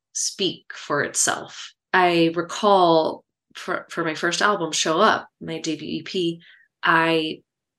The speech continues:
I really wasn't sure in the beginning. I'm like, "I know that I wanna do something, but I don't know what I, what it's about." And,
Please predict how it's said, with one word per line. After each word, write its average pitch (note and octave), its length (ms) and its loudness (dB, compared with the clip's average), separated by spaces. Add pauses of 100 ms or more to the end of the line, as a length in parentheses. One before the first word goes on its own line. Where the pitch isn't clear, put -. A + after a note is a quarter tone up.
(120)
I F#3 80 -10
really G3 380 2
wasn't F#3 400 -2
sure F3+ 600 2
in E3+ 140 -4
the E3 100 -6
beginning. E3+ 640 -2
I'm D#3+ 100 -14
like, - 220 -14
"I E3+ 80 -4
know F#3+ 280 -2
that F#3 120 0
I F3 80 -2
wanna E3+ 240 -6
do F3+ 220 -2
something, E3 640 -4
but E3 120 -10
I F3+ 120 -6
don't E3+ 240 -6
know D#3+ 240 -4
what D#3 260 -2
I, D3+ 240 -2 (640)
what F3 180 -2
it's E3+ 180 0
about." G#3+ 760 2 (220)
And, E3+ 600 -6